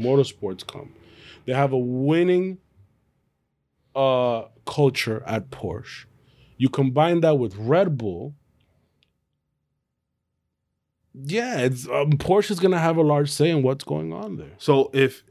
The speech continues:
Speaker 2: if
Speaker 1: Especially
Speaker 2: Elon Musk had bought out Twitter, do people stop working on Twitter, or do their shirts just say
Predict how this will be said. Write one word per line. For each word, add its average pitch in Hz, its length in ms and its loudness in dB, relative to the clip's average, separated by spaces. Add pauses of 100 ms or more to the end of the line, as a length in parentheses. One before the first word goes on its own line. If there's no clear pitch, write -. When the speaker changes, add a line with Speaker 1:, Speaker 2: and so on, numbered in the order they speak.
(240)
Speaker 2:
if 143 400 0 (800)
Speaker 1:
Especially 156 260 2
Speaker 2:
Elon 175 260 4
Musk 147 380 2
had 127 220 -2
bought 135 200 4
out 120 240 2
Twitter, 107 420 0 (220)
do 123 100 -2
people 143 360 -2
stop 135 440 -2
working 135 400 0
on 127 120 2
Twitter, 170 400 0
or 123 180 2
do 127 220 0
their 120 160 4
shirts - 340 -4
just 117 240 -8
say 110 300 -4